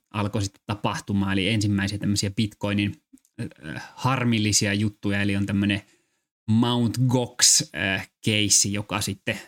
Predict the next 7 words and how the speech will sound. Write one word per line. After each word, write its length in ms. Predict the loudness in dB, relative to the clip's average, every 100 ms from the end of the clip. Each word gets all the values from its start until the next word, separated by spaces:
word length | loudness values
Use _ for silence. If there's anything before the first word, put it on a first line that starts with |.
| -6
siinä 360 | 0 2 0 -2
kolmetoista, 540 | -2 0 0 -4 -2
neljätoista 480 | -2 -2 -2 -6 -4
vuosien 340 | -4 -2 -2 -2
aikana 400 | -2 -2 -2 -2 -8 _ _ _ -4
aiheutti 440 | -2 0 -2 -2
aika, 220 | -2 -2